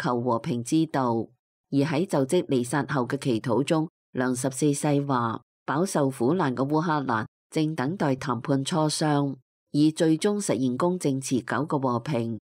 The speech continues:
隨後佢私下接見咗澤連斯基夫婦。喺良十四世呼籲全力以赴終止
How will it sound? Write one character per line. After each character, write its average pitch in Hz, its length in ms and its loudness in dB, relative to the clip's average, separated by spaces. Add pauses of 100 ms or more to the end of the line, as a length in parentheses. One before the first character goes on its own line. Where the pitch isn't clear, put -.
(100)
隨 131 220 0
後 139 240 0
佢 151 140 0
私 214 200 -2
下 143 220 -2
接 131 200 -4
見 143 200 0
咗 135 240 -2
澤 - 220 -2
連 117 140 -2
斯 156 200 0
基 156 220 2
夫 151 240 0
婦。 117 460 -2 (360)
喺 156 260 0
良 135 200 -2
十 131 160 -2
四 147 200 2
世 147 160 -2 (160)
呼 190 240 2
籲 139 280 2
全 123 240 -2
力 127 120 2
以 127 240 2
赴 123 360 0 (240)
終 202 200 0
止 123 160 -2